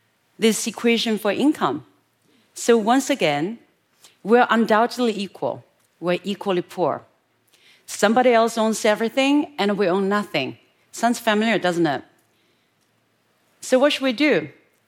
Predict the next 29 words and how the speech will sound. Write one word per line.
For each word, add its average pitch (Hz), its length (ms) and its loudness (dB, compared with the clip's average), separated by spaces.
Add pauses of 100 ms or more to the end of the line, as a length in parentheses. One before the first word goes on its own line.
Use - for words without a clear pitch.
(180)
There 214 140 2
might 233 200 4
be 277 60 -2
some 254 240 -2
clues 226 320 -4
in 208 120 0
how 202 200 0
my 208 140 0
life 180 240 0
turned 170 240 -2
out 160 160 0
after 156 320 -6
that 151 160 -4
difficult 147 360 -10
start. - 460 -8 (420)
Things 294 300 2
began 220 320 0
to 220 100 -6
look 202 200 -2
up 196 160 0
for - 80 -8
my 180 140 2
family 175 360 0
in 165 80 2
the 165 180 -2
eighties. 165 420 -4
The 151 160 -10
system 247 440 -2
evolved, 180 600 -2